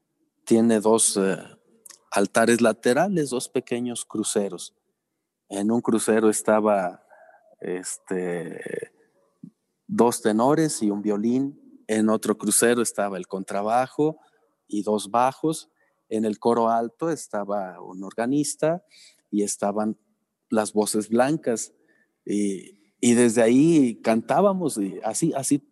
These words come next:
desempeñamos el servicio en estas misas. Claro que todas eran áreas restringidas, nadie más había y teníamos mucha distancia y logramos cantar y desempeñar bien el, el ministerio. Digo, es, ha sido búsquedas, experiencias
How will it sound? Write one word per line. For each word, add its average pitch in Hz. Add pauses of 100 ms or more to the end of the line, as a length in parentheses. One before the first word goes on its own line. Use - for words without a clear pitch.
desempeñamos 107
el 104
servicio 101
en 101
estas 107
misas. 117 (160)
Claro 107
que 101
todas 110
eran 110
áreas 107 (100)
restringidas, 104
nadie 104
más 98 (540)
había 107
y 101
teníamos 104 (400)
mucha 98
distancia 123
y 113
logramos 101
cantar 101
y 87 (360)
desempeñar 95
bien 92
el, - (200)
el 95
ministerio. 101 (420)
Digo, 147
es, 151
ha 139
sido 156
búsquedas, 180
experiencias 147